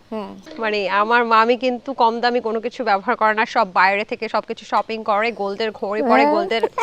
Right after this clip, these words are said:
Speaker 2: চুড়ি পরো, সবকিছু নাকি?
Speaker 1: হ্যাঁ,
Speaker 2: হুম?
Speaker 1: পরি।
Speaker 2: নুচনিও মেলবোর্ন থেকে নিয়ে আসে?
Speaker 1: মেলবোর্ন থেকে আনা।
Speaker 2: আচ্ছা, এই শাড়িটা কি থাইল্যান্ড থেকে নিয়ে আসছো?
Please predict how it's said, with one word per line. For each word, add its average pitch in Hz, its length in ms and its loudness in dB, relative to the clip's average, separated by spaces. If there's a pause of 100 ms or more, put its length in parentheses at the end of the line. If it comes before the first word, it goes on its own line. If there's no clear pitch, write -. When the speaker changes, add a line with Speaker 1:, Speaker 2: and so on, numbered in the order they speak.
(140)
Speaker 2:
চুড়ি 285 220 0
পরো, 247 260 2
সবকিছু 285 400 -4
নাকি? 240 260 -2 (200)
Speaker 1:
হ্যাঁ, 247 360 0
Speaker 2:
হুম? 277 340 -4
Speaker 1:
পরি। - 240 -12
Speaker 2:
নুচনিও 320 440 4
মেলবোর্ন 226 420 0
থেকে 214 240 -4
নিয়ে 185 160 -4
আসে? 226 100 2
Speaker 1:
মেলবোর্ন 214 340 2
থেকে 214 240 -8
আনা। 190 220 -4 (400)
Speaker 2:
আচ্ছা, - 500 -4 (160)
এই 240 120 0
শাড়িটা 254 380 4
কি 302 140 -6
থাইল্যান্ড 220 440 2
থেকে 392 140 -4
নিয়ে 403 160 0
আসছো? - 300 -6